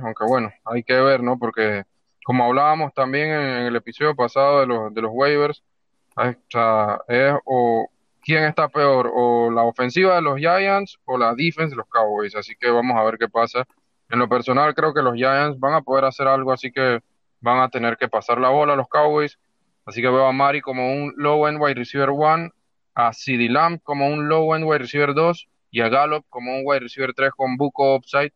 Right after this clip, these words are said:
Y aquí quería mencionar un datito curioso que quizás para muchos puede estar pasando por debajo de la mesa, un datito o algo desapercibido, pero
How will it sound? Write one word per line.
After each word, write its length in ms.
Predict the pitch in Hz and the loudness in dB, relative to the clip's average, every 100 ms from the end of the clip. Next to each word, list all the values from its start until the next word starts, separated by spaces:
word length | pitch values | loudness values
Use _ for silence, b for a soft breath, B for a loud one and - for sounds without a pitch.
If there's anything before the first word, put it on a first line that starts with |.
| _ _ _ _ | _ _ _ _
Y 260 | 131 131 | -2 2
aquí 300 | 123 123 156 | 2 0 -2
quería 220 | 156 156 | 0 0
mencionar 360 | 160 147 131 143 | 0 -2 0 0
un 160 | 156 151 | 0 -2
datito 400 | 143 165 165 156 | -2 -2 -6 -4
curioso 400 | 131 139 143 147 | 0 0 0 -2
que 100 | 120 | -4
quizás 460 | 113 131 139 143 - | -2 0 0 -2 -2
para 260 | 131 104 | 0 0
muchos 440 | 110 156 160 151 - | 0 0 0 -4 -2
puede 160 | 139 | -2
estar 240 | 127 135 135 | 0 -2 0
pasando 440 | 127 - 139 139 | 0 0 -2 -2
por 140 | 123 | 0
debajo 220 | 117 120 135 | 2 2 2
de 60 | |
la 100 | 117 | 0
mesa, 360 | 113 131 135 127 | 2 0 0 -2
un 160 | 120 | 0
datito 580 | 127 123 127 135 127 113 - _ _ _ - | -2 -2 -4 0 0 0 -6 _ _ _ -2
o 120 | 120 | 0
algo 340 | 135 147 143 123 | 2 2 2 0
desapercibido, 920 | 123 120 107 117 - 120 143 156 127 | -4 -2 -2 -2 -4 0 2 2 2
pero 320 | 123 117 | 0 0